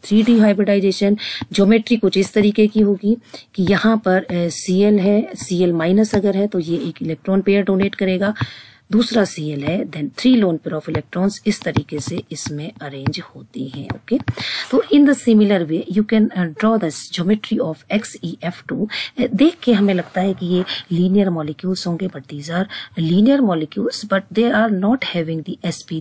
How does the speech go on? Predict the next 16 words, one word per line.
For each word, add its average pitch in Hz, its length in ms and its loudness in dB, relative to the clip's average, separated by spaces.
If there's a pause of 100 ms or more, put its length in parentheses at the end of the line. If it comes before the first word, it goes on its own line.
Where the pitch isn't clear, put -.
(120)
three, 190 340 -4
S 180 200 -4
P 233 160 4
hybridization। 160 680 -6 (520)
Uh, 170 180 -2
instead 226 400 0
of 180 340 -4 (180)
they 175 200 0
are 160 140 -4 (140)
having 180 300 -2 (400)
the - 180 -6
S 214 200 -2 (100)
P 160 200 -6
three 208 440 0
D - 100 -12 (360)
hybridization। - 800 -10